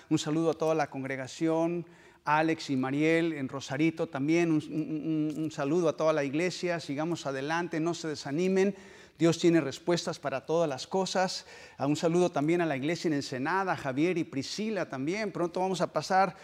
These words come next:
por esta etapa difícil que estamos enfrentando y estaremos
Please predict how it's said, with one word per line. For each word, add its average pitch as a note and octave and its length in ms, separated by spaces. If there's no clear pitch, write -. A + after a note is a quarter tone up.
por D3+ 120
esta F3 200
etapa F3 680
difícil E3 460
que D#3+ 80
estamos F3+ 340
enfrentando E3 640
y G3+ 40
estaremos F3 540